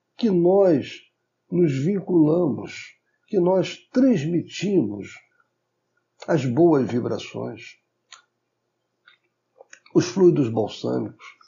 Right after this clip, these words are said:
É através do nosso pensamento, <clears throat> é através da força, da no-, é pela vontade associada ao pensamento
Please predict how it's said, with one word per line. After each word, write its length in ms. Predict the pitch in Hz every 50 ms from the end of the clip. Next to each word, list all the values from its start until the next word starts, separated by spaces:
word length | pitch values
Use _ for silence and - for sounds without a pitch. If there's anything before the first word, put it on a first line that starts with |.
| _ _ _ _ _ _ _ _ _ _ _ _ _ _ _ _ _
É 80 | -
através 420 | 196 185 196 196 180 170 180 170 170
do 60 | 185
nosso 280 | 180 175 156 - - -
pensamento, 720 | 170 160 135 - - 127 117 117 123 131 - - - - - _ _ _ _ _ _ - _ _ _ _ _ _ _ _ _ _ - -
<clears throat> 420 | - - 190 160 131 143 180 - -
é 60 | 196
através 540 | 190 - 175 160 156 165 156 151 - - _ -
da 200 | 117 127 139 -
força, 800 | - - - 196 202 - - - - - - - 90 82 - - _ _ _
da 200 | - 110 120 123 120
no-, 340 | 127 139 175 - - - _ -
é 80 | -
pela 280 | - - 208 208 180 147
vontade 1160 | - - 180 190 156 117 - - _ _ - 139 151 170 156 131 98 95 104 104 92 - _ _ _ _
associada 800 | - 135 - - 156 147 123 - - - 127 127 135 135 120 120
ao 120 | 110 101
pensamento 760 | - 123 123 104 95 - - 98 - 95 113 135 131 - -